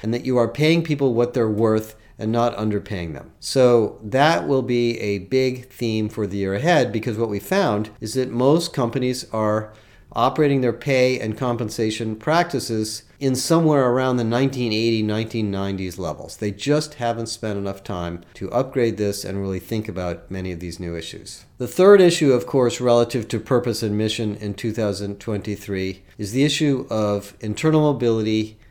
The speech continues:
and internal employee growth. Now, if we do have an economy, like I mentioned, where the business slows, but the unemployment rate remains low,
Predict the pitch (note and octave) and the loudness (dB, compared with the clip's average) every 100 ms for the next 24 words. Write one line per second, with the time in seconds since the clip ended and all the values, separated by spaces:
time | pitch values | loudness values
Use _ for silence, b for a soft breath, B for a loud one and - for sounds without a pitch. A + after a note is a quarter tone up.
0 | b b b G2+ G#2 G2+ - B2 A#2 A#2 | b b b -6 -4 -4 -2 0 0 -2
1 | - G2+ - G2 F#2 E2+ E2+ A#1+ - - | -6 -8 -4 -4 -4 -6 -8 -8 -14 -20
2 | - A#2 A#2+ A2+ - D#3+ G3 G3+ F#3+ C#3+ | -12 -4 -2 -2 -2 2 4 4 0 4
3 | D#3+ E3+ D3+ C3+ C3 C#3 C3 B2 A#2+ A#2 | 4 4 2 0 -2 -2 -2 0 0 0
4 | A2 A2 G#2 G2+ F2+ F#2 F2+ - - A2+ | 0 -2 -2 -2 -4 -6 -8 -12 -6 -2
5 | A2 G2 F#2 E3 E3+ F3+ F3 - C3 A2+ | 0 0 4 4 4 0 0 -2 2 4
6 | G#2+ G#2 G2+ - - - A2+ B2 C3+ D3 | 4 2 -2 -8 -12 -10 -2 2 2 2
7 | D3 C3+ B2+ A2+ A2 A2 G2+ G2+ G#2 A#2+ | 2 2 0 0 0 -2 -2 -2 0 0
8 | C3 C#3 C3+ G#2 G#2 F2 E2+ | 0 -2 -4 0 0 0 -4